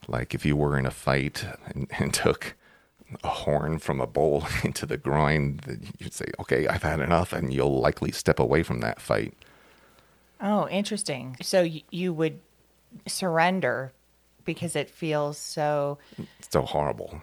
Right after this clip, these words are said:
Speaker 2: so
Speaker 1: right?
Speaker 2: horrible. So it's not the kick in the balls that would kill you. It would be, like, stabbed with a spear, but the kick
Speaker 1: Mm-hmm.
Speaker 2: in the balls tells you time to go.
Speaker 1: Yes, exactly.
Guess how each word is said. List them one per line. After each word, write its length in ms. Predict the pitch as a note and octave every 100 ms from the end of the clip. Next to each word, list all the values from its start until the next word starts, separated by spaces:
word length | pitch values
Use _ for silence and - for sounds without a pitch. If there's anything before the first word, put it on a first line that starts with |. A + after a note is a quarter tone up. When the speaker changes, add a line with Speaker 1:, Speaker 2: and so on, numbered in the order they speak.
| - -
Speaker 2:
so 200 | G3+ F#3
Speaker 1:
right? 80 |
Speaker 2:
horrible. 400 | - G3 F3 C3+ C#3
So 180 | F#3 E3
it's 180 | F3
not 240 | G3+ A3 B3
the 60 |
kick 260 | - G3+ F3+
in 80 | E3
the 80 | C#3
balls 360 | E3 F3+ F#3+
that 140 | F3 -
would 120 | C#3+
kill 220 | - D#3+
you. 220 | C#3 C#3 C3
It 40 | D3
would 140 | C#3
be, 140 | D3 C#3+
like, 220 | C3 -
stabbed 380 | - D3 C#3 C#3+
with 180 | C#3
a 60 | A2+
spear, 600 | - - G#3 F#3+ C#3+ C#3
but 140 | D3 C#3+
the 80 |
kick 200 | F3 F#3
Speaker 1:
Mm-hmm. 60 | D#3+
Speaker 2:
in 40 | D#3
the 60 |
balls 360 | C#3 D3+ D3+ D3+
tells 280 | E3+ C#3 C3+
you 100 | C3+
time 260 | - C#3+ C3+
to 80 | C3+
go. 340 | B2 A2+ -
Speaker 1:
Yes, 300 | F2+ E2 -
exactly. 600 | D2 C#2+ C2+ C2+ - B1